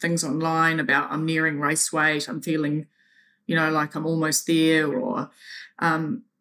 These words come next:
and, or, "What do I, you know, I'm, I'm skipping breakfast because I wanna try and reach my race weight."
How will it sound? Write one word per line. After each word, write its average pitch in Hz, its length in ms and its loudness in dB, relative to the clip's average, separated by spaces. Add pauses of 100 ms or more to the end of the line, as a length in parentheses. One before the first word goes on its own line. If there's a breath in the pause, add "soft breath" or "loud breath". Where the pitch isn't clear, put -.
(400)
and, 165 260 2
or, 160 180 2
"What 175 160 2
do 170 80 8
I, 160 80 6
you 160 220 -2
know, 156 220 0
I'm, 160 140 -2 (160)
I'm 165 120 -2
skipping 170 360 0
breakfast - 640 0
because 165 280 -4
I 156 40 2
wanna 156 200 -2
try 160 200 -2
and 151 100 -2
reach 160 400 -2
my - 100 -8
race 170 360 0
weight." 143 380 -2